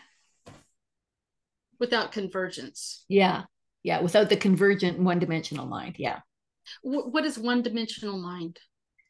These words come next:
Speaker 2: Well, that, that's just, you don't have the suppleness of being both. You, you don't have the practice of being both. So you can't let it go. So that's where judgment come,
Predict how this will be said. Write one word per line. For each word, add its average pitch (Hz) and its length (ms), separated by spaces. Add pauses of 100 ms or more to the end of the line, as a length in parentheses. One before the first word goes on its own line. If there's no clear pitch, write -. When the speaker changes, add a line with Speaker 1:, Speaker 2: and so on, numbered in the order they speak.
(340)
Speaker 2:
Well, 247 140
that, 277 260
that's 277 260
just, 247 280
you 233 140
don't 262 180
have 220 180
the 208 80
suppleness 269 840
of 180 140
being 190 220
both. - 400 (120)
You, 190 240
you 208 220
don't 214 180
have 202 160
the 196 60
practice 190 520
of 180 120
being 190 240
both. 180 360 (140)
So - 140
you 190 120
can't 214 220
let 190 240
it 175 140
go. 180 540
So 196 200
that's 190 320
where 190 120
judgment 170 500
come, 165 360